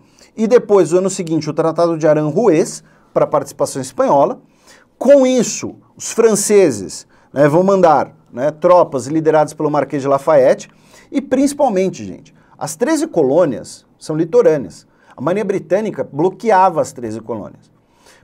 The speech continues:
Pra chegar arma, pólvora,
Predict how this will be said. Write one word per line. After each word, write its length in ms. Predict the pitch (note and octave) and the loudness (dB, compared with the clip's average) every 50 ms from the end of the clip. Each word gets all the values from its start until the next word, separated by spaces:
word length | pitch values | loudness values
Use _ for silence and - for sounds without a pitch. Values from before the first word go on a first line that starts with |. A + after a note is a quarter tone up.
| _ - | _ 0
Pra 180 | - G3 A#3 | 2 2 2
chegar 640 | A#3 - - B3 A#3 E3 E3+ F3+ E3+ D#3 D#3 - - _ _ _ _ _ _ _ _ _ _ _ _ | 2 -2 -2 -2 0 2 4 4 6 4 4 0 -2 _ _ _ _ _ _ _ _ _ _ _ _
arma, 640 | - D#3+ F3 F3 E3+ D#3 C#3 B2 G#2+ F#2 D2+ - - _ _ _ _ _ _ _ _ _ _ _ _ _ _ - | 0 2 4 4 4 2 0 -2 -8 -10 -12 -16 -20 _ _ _ _ _ _ _ _ _ _ _ _ _ _ 0
pólvora, 800 | F3 F3+ F#3 F3 E3+ D3 A#2 F2+ G#2 G2 F#2 D#2+ D#2+ - - | 2 4 4 4 4 2 0 -4 -8 -10 -8 -8 -10 -12 -12